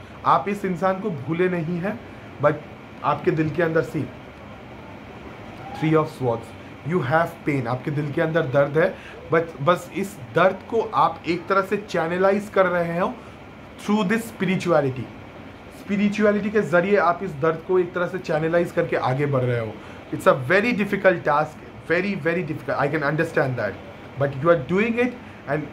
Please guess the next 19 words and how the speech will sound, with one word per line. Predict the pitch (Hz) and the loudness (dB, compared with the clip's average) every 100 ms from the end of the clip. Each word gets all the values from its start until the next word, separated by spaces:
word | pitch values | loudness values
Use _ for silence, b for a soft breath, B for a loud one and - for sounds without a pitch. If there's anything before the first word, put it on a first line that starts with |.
| - - - - | -14 -16 -14 2
congratulations | 170 170 190 185 165 143 139 123 | 2 6 4 4 -4 -2 -6 -4
कि | 156 | 2
आप | 147 151 - | 2 2 -4
ऐसा | 139 165 | -2 -4
कर | - 165 | 0 0
पा | 160 147 | 2 2
रहे | 131 | 2
हो। | 127 | 2
You | 123 | 2
are | 147 151 156 | 4 6 4
a | 135 | 2
very | 156 170 - | 0 0 -6
strong | - 147 151 139 143 | 2 2 4 2 2
person, | 135 131 120 - B B B - | 2 0 -4 -6 B B B -2
I | 151 160 | 0 2
know | 185 214 220 165 | 4 6 4 0
you | 185 190 185 - | -2 0 -2 0
are | 127 147 156 127 - - - | 4 4 4 -2 -12 -12 4
heartbroken, | 165 190 156 160 127 | 6 6 2 -2 -2